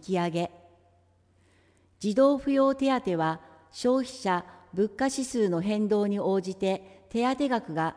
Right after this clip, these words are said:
改定されています。問い合わせ先、子ども未来課、電話三二の一四零四。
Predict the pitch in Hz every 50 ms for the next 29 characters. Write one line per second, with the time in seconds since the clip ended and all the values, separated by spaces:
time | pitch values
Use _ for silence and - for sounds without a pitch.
0 | - - - - 202 214 214 - 220 220 220 214 220 214 208 208 202 - 214 208
1 | 208 202 202 202 220 - - - - - _ _ _ _ _ _ _ _ _ _
2 | _ _ _ _ - - 254 262 254 254 240 247 247 240 247 220 - 240 226 -
3 | 226 226 220 - - - - - - - 226 214 240 233 240 240 233 233 233 226
4 | 226 226 226 226 - 220 220 208 - - - - - - - - _ - 214 226
5 | 226 226 226 220 220 220 214 220 - - - - - - - 262 262 269 269 277
6 | 277 277 254 208 175 170 165 160 156 - - - - 185 175 - - - 262 277
7 | 269 240 190 165 180 185 185 180 180 180 170 160